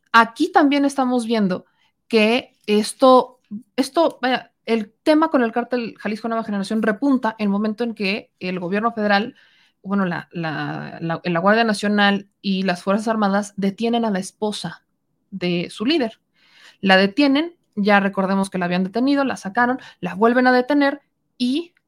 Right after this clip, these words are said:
la encierran en un penal de máxima seguridad. Y anuncian que van por la hija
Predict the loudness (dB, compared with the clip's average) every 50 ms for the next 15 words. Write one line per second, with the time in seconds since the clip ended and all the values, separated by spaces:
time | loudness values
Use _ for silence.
0 | _ _ -6 -4 -4 -4 -6 -10 -12 -14 -16 -18 -20 _ _ _ _ _ _ _
1 | _ -6 -4 -4 -4 -4 -4 -4 -4 -4 -4 -6 -8 -10 -12 -14 -14 -14 -12 -8
2 | -8 -6 -4 -6 -6 -8 -12 -20 _ _ -20 -20 -20 -20 -20 _ _ 2 4 6
3 | 6 6 6 4 4 2 2 2 0 0 0 2 2 2 2 2 0 0 0 0
4 | 0 0 0 -2 -4 -6 -8 -10 -12 -12 -14 _